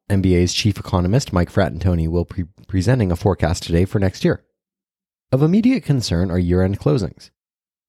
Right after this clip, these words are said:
This is the day of the year when a thirty-day rate lock doesn't quite match its name, given the upcoming holidays.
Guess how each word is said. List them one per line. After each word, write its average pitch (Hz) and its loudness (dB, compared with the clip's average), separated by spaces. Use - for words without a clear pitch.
This 143 0
is 160 -2
the 131 0
day 87 2
of 95 2
the 85 -4
year 78 0
when 98 0
a 85 -4
thirty-day 82 -2
rate 98 2
lock 78 -4
doesn't 95 2
quite 95 0
match 71 -6
its - -4
name, 139 0
given 82 -2
the 78 0
upcoming 85 -4
holidays. 92 0